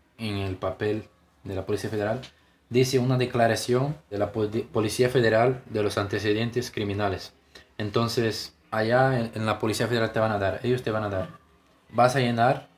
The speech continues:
con tu nombre, tu nacio-, nacionalidad, tu estado civil,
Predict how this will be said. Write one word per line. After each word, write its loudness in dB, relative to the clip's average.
con -6
tu -6
nombre, 0
tu -10
nacio-, -6
nacionalidad, 0
tu -8
estado 2
civil, 2